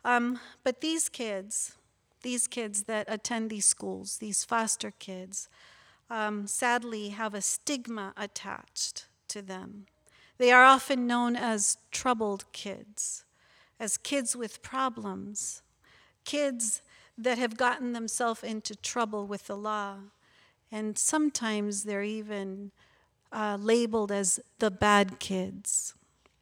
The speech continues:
A couple of weeks ago, during the last week of camp, it was Teen Week, I had the privilege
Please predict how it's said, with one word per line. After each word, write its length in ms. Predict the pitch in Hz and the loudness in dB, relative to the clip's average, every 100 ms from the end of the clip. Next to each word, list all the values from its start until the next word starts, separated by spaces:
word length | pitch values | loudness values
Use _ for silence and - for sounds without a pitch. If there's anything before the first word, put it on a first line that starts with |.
| _ - - _ - | _ -18 -18 _ -12
A 60 | |
couple 300 | - 269 269 | 0 2 4
of 140 | 240 220 | 2 2
weeks 320 | 254 240 - | 0 2 0
ago, 260 | 233 226 214 | 0 -4 -4
during 280 | 220 226 | -4 -4
the 80 | 220 | -4
last 420 | 214 226 214 - | 0 2 2 -2
week 240 | 233 226 - | -6 -8 -10
of 220 | 202 - | -12 -12
camp, 480 | - 220 208 208 - | -8 -4 -4 -6 -10
it 100 | 196 | -10
was 380 | 208 202 - - _ | -6 -4 -4 -8 _
Teen 320 | - 254 226 214 | -8 -4 -4 -6
Week, 380 | 196 196 - - - - _ _ | -10 -12 -20 -20 -20 -20 _ _
I 80 | 233 | -4
had 240 | 233 262 | -2 -2
the 80 | 240 | -2
privilege 960 | - - 320 269 220 202 196 202 - | -6 -2 -2 -2 -4 -6 -6 -8 -12